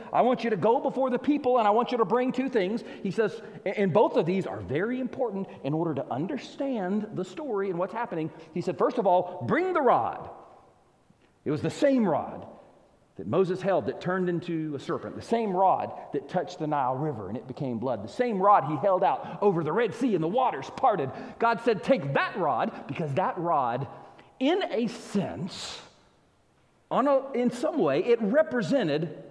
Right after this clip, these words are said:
the power and the authority of God. So God says, "Okay, they want to put me on trial. Make sure you bring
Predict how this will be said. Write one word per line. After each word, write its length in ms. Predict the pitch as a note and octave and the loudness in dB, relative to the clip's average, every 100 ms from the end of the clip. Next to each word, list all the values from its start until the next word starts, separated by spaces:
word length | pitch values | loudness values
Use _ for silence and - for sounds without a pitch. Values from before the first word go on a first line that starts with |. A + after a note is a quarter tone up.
| - | -18
the 80 | - | -18
power 640 | - - B3 F3+ C3+ D#3 - - - - - | -8 -2 2 2 2 0 -2 -12 -16 -20 -6
and 140 | G#3+ G#3+ | 2 4
the 100 | G#3+ | 4
authority 540 | - C4 A#3 - G3 | 2 4 4 4 2
of 540 | G#3+ F#3+ F#3 - - C3+ | 6 8 6 0 -4 4
God. 360 | E3 G#2 - - - - - - _ | 4 4 -4 -8 -14 -18 -20 -20 _
So 160 | E3 | -4
God 260 | C3+ D3 D3+ | 0 0 2
says, 320 | F#3 D#3+ - - - - - | 0 0 0 -10 -16 -20 -4
"Okay, 460 | G#3+ B3 F#3+ G3+ E4 - - - - | -2 2 4 4 2 -4 -14 -18 -14
they 140 | C#3 F3+ | 2 2
want 160 | F#3 | 4
to 140 | F3 - | 0 2
put 140 | A#3 | 2
me 220 | G3+ G3 | 4 2
on 220 | G3 F#3 F3 | 4 4 2
trial. 500 | G#3 G3+ A3 D4+ D4 - - - C#3 | 4 6 8 6 4 -6 -10 -10 -4
Make 280 | E3 F#3 - | -2 -2 -4
sure 520 | - D4 D#4+ E4+ C#4 - - | -4 0 0 -2 -6 -14 -12
you 160 | D#3+ F#3+ | -4 -2
bring 480 | D3 A3+ A3+ A#3+ | 2 2 2 0